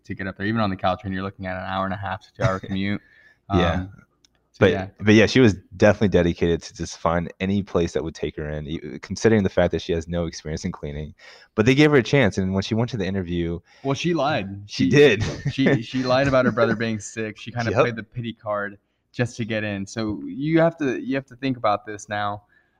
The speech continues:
Speaker 1: Um, you're, you're coming in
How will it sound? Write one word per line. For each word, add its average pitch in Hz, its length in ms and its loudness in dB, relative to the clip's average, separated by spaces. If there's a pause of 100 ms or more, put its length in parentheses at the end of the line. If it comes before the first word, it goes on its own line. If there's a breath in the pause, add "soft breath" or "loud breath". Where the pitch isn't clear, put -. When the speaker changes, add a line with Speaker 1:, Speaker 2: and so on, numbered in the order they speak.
Speaker 1:
Um, 98 560 0
you're, 107 880 0 (1600)
you're 110 140 -8
coming 135 280 6
in 120 300 4